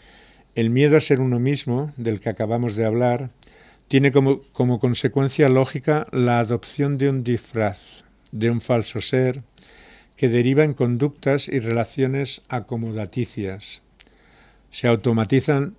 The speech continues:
los afectos, dándole más importancia a la demostración que al sentir, más simpatía que empatía, por ejemplo, y de la simulación. Pasar por amor lo que es más bien posesividad, dependencia,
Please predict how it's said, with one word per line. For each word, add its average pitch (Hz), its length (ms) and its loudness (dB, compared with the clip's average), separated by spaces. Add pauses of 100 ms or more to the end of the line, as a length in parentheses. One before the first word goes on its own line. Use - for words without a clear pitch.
los 127 480 -2 (100)
afectos, 113 840 -6
dándole 123 420 -2
más 123 220 0
importancia 120 720 -2
a 117 180 -4
la 113 120 -2
demostración 117 880 -4 (640)
que 120 140 0
al 110 140 0
sentir, 107 640 -2 (640)
más 131 260 -2
simpatía 135 640 -2
que 127 80 -2
empatía, 104 560 -4
por 101 140 -8
ejemplo, 98 560 -8 (480)
y 117 100 0
de 113 140 2
la 107 100 4
simulación. 110 840 -2 (640)
Pasar 120 360 0
por 139 140 4
amor 143 500 0
lo 120 140 0
que 127 80 0
es 123 100 2
más 127 200 0
bien 147 400 0 (480)
posesividad, 120 800 0
dependencia, 127 1120 0